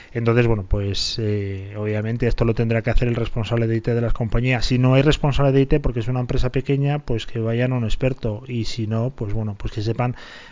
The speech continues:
al riesgo que se pueden enfrentar si están comunicándose con servidores en una oficina sin este tipo de, de protocolos. Simplemente para que se sepan. Aparte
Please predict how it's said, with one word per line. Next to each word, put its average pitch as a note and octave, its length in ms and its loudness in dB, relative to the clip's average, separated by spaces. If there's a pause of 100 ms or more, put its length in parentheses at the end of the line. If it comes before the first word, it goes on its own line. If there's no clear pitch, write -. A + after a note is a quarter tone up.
al A2+ 200 -2
riesgo A#2 300 0
que B2+ 80 0
se A#2+ 100 2
pueden B2+ 340 6
enfrentar B2+ 540 2
si A#2+ 300 -4
están A#2+ 640 -2
comunicándose B2 640 -2
con C#3 200 -4
servidores A#2+ 720 -2 (380)
en A#2 180 -2
una B2 160 4
oficina C3 680 2
sin A#2+ 260 -4
este A2+ 240 -4
tipo A#2+ 300 0
de, A2+ 420 0
de A#2 160 0
protocolos. A2 720 2 (100)
Simplemente A2+ 460 -2
para A#2 180 4
que A2 100 -2
se G#2+ 160 -4
sepan. A2 300 0
Aparte A#2+ 520 2